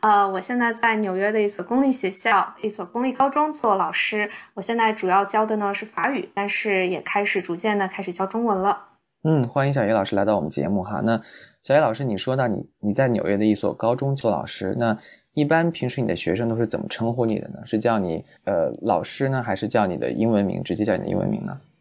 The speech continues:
Speaker 1: 一般来说，在公立学校里都是称呼老师的姓的，所以就是 Miss 加上姓这样子。然后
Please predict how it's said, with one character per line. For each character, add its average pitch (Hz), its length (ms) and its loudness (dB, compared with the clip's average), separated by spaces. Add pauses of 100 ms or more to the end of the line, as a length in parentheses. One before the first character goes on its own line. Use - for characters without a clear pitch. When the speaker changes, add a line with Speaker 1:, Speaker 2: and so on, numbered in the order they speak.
Speaker 1:
一 330 180 2
般 381 220 4
来 247 120 2
说， 262 220 -2
在 262 100 0
公 269 220 0
立 262 80 4
学 240 140 -6
校 220 240 2
里 196 120 0
都 208 140 0
是 214 180 2
称 220 300 2
呼 220 160 0
老 196 140 2
师 - 160 0
的 190 100 -2
姓 226 320 0
的， - 140 -4
所 - 160 -2
以 202 120 4
就 214 160 0
是 208 160 0
Miss 220 460 0
加 196 160 0
上 196 160 -4
姓 214 320 -2
这 - 120 -6
样 - 200 -6
子。 - 240 -16
然 202 160 0
后 233 240 2